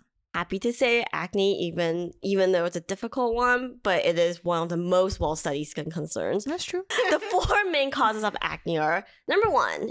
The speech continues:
Speaker 1: increased sebum production.
Speaker 2: Mm-hmm.
Speaker 1: Um, this is, of course, a no-brainer. A lot of people with oily skin tend to experience more acne,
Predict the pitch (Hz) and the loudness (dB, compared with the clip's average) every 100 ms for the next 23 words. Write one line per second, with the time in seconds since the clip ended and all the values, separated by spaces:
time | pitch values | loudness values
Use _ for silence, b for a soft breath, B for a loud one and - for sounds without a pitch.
0 | - 311 311 330 277 277 - 214 226 180 | -2 -2 -2 0 0 0 -2 -2 -2 -2
1 | 170 160 - - - 90 233 285 202 196 | -4 -6 -6 -6 -4 -2 -4 -4 -4 -2
2 | 254 _ - 247 240 233 _ - 240 240 | -4 _ -2 0 0 -2 _ 0 0 2
3 | 233 - - 202 - 208 185 196 - 190 | 0 -4 -6 -6 -2 2 2 2 -2 2
4 | 180 175 180 165 165 185 240 294 269 - | 4 2 2 2 2 4 4 2 0 -2
5 | 185 180 175 180 180 196 190 180 185 - | 0 2 2 0 -6 -6 -4 -4 -6 -2
6 | 180 170 170 165 - 170 165 175 - 170 | 0 0 -4 -10 -8 -6 -4 -8 -8 -6
7 | 170 - 160 151 _ - - - 165 170 | -6 -4 -2 -4 _ -14 -10 -4 -2 -4
8 | - 156 _ - - 165 185 214 | -8 -12 _ -10 -8 -4 0 0